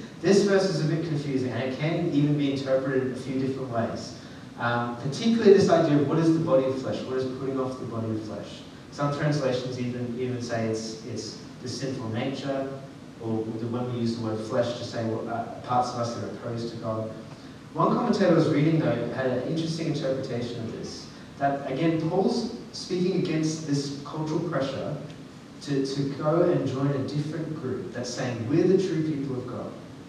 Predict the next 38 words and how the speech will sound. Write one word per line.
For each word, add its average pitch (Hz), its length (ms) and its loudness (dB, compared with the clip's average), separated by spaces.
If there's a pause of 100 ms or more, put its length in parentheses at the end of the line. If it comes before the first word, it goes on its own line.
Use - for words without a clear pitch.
(240)
Say 127 200 -2
the, 117 140 0
the - 340 -8
Jew-, 147 220 0
Jews 185 360 2
are 156 140 4
the 143 80 2
true 165 180 2
people 147 240 4
of 135 60 4
God, 131 100 4
you 135 140 0
need 143 100 2
to 139 200 -2
come 135 260 -4
and 123 140 -2
join 120 300 -4 (380)
this 139 240 0
group. - 340 -6
Or 180 340 8
as 156 140 4
well, 175 180 6
there 165 120 8
might 160 220 4
be 156 140 2
pressure 147 320 2
from 131 440 0 (260)
even 151 640 4
pagan 165 640 4
groups 160 460 4
and - 120 -4
saying 139 320 0
that 127 160 -2
there's 131 300 2
these, 120 320 -4
these 113 220 0
pagan 143 480 2
gods 139 300 0